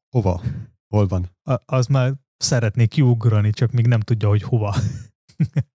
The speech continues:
Speaker 1: Ja, értem.
Speaker 2: De igazából sok ilyen kon-, koncept interneten van, hogy, hogy lehet, hogy milyen lehetne az új interfész, de az, az biztos, hogy akár az is tudna segíteni, hogy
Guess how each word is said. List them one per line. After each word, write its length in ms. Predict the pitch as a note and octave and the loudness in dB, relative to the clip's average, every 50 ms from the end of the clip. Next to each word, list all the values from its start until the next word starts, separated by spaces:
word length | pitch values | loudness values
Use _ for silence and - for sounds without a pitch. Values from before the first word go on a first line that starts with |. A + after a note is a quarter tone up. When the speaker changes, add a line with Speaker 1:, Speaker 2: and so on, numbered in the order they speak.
| _ - G#2+ | _ -6 -4
Speaker 1:
Ja, 80 | A2 | -2
értem. 360 | G#2 G2+ F#2+ - - F#2+ F#2 - _ _ - B2+ | -2 -2 -2 -2 -2 -4 -4 -4 _ _ -18 -8
Speaker 2:
De 460 | A#2+ B2 A#2+ B2 B2 A#2+ B2 - - _ | -4 -2 0 0 0 0 -2 -4 -8 _
igazából 460 | - C3+ B2+ B2 C3 C3 B2+ B2+ C3 | -2 0 2 2 2 2 0 0 0
sok 260 | B2 - D#3+ C3 - | 0 2 0 -2 0
ilyen 220 | - A#2 A2 A2 G#2+ - | 0 0 2 2 0 0
kon-, 260 | - C#3 A#2+ A2+ A2 _ _ - _ | 0 0 0 0 0 _ _ -20 _
koncept 560 | - - C3 A#2 - - B2 A#2+ _ _ - | -4 -2 -2 0 0 -2 -4 -4 _ _ -6
interneten 640 | - C3+ A#2 - - A2+ A#2+ A2+ A2 - - A#2 A2+ | -2 -2 -2 0 0 0 0 0 0 0 0 0 2
van, 160 | A#2 A#2 A2 | 2 0 0
hogy, 200 | G2 A#2+ A#2 - | 2 0 0 -2
hogy 240 | - - B2 A2+ A2 | 0 0 0 2 2
lehet, 280 | A2 A2+ G#2+ A2 G#2+ - C#3 C3 - _ | 2 2 2 0 0 -4 -8 -12 -12 _
hogy 360 | - - - B2+ A#2+ A#2 B2 D3 D3 D3 D3+ D3 | -16 -6 0 0 0 0 -2 -8 -10 -10 -10 -12
milyen 320 | C#3 B2+ A#2+ A#2 A2 A2 | -4 0 0 2 2 2
lehetne 440 | A2 A2 A2 G#2+ A2+ G#2+ - A#2 A2 | 2 2 2 0 0 -2 0 0 0
az 140 | G#2+ G#2+ A2 | 0 2 2
új 160 | A2+ A2+ A2+ | 2 2 2
interfész, 760 | A#2 B2 C3 - C#3 C3 B2+ B2 - D3+ C#3 C3+ C3+ - - - _ _ _ - A#2 - | 2 2 2 2 0 0 0 0 0 0 0 0 0 -2 -6 -16 _ _ _ -20 -20 -12
de 240 | B2+ A#2 A#2 A#2 A#2 | -4 -2 0 0 0
az, 280 | B2 C#3 B2 A#2 - | 0 0 0 0 0
az 180 | E3+ D#3 B2+ A#2 | 0 0 0 2
biztos, 360 | A2+ A#2+ A2 - - A2+ - | 2 2 0 2 0 -4 0
hogy 200 | - B2 A#2 - - | 0 -2 -4 -4 -4
akár 360 | - C3 A#2 - - A#2 A#2+ | -4 -4 -2 -2 -2 -2 2
az 160 | A#2+ A#2 A2+ | 2 2 4
is 320 | G#2+ G#2 - - - - - | 2 2 0 -2 -8 -10 -8
tudna 260 | - - A#2 G#2+ G#2+ | -2 -2 0 0 0
segíteni, 580 | G2+ - B2 A2+ A2 A2 A2 - A#2 A2 A2 G#2+ | -2 0 -2 -2 0 -2 -2 -2 -2 -2 -2 -2
hogy 320 | G2 A2 G#2+ G#2 - - | -2 -2 -2 -4 -4 -10